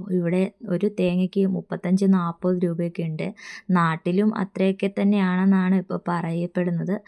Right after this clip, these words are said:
ഭയങ്കര പൈസയാണ് കേട്ടോ ഇവിടെ നാരിയലിന്. അതുകൊണ്ട് തേങ്ങ നമ്മൾ കുറച്ച് കുറച്ച് എല്ലാ കറികളിലും ഉപയോഗിക്കാറുള്ളൂ. അത് നന്നായി ഇളക്കി കൊടുക്കുക. അത് കഴിഞ്ഞ് അത് തട്ടിപ്പൊത്തി വെക്കുക. ഒരു മൂട കൊണ്ട് അടിച്ച് വെക്കുക.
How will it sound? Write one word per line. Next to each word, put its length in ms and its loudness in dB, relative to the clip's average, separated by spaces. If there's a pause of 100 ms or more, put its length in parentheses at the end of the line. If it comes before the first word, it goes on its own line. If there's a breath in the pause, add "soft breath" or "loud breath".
(300 loud breath)
ഭയങ്കര 520 0
പൈസയാണ് 560 0
കേട്ടോ 260 -4 (180)
ഇവിടെ 280 -4 (200)
നാരിയലിന്. 680 -2
അതുകൊണ്ട് 380 -2 (440 loud breath)
തേങ്ങ 480 2
നമ്മൾ 220 6 (840)
കുറച്ച് 380 0
കുറച്ച് 320 0
എല്ലാ 260 2
കറികളിലും 560 2
ഉപയോഗിക്കാറുള്ളൂ. 1040 -4 (600 loud breath)
അത് 160 2
നന്നായി 420 4
ഇളക്കി 320 0
കൊടുക്കുക. 440 0 (220)
അത് 240 -2
കഴിഞ്ഞ് 380 0 (140)
അത് 140 -2 (100)
തട്ടിപ്പൊത്തി 600 -4
വെക്കുക. 400 -4 (160)
ഒരു 200 -4
മൂട 280 0
കൊണ്ട് 260 0
അടിച്ച് 360 -6
വെക്കുക. 340 -6